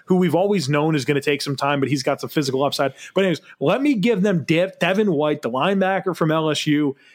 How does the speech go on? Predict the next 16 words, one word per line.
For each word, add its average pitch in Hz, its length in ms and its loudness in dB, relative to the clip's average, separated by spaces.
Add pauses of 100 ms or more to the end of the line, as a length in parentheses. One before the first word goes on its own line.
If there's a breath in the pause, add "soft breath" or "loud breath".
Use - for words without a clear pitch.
He's 214 180 2
an 254 60 2
exciting 190 420 0
player. 147 260 0
He's 160 200 -2
a 175 40 2
guy 165 180 2
that 151 80 2
I 147 100 2
can 143 140 -4
think 143 280 -2
you 139 120 -2
can 127 140 -4
put 165 200 0
right 175 240 0
there 185 340 0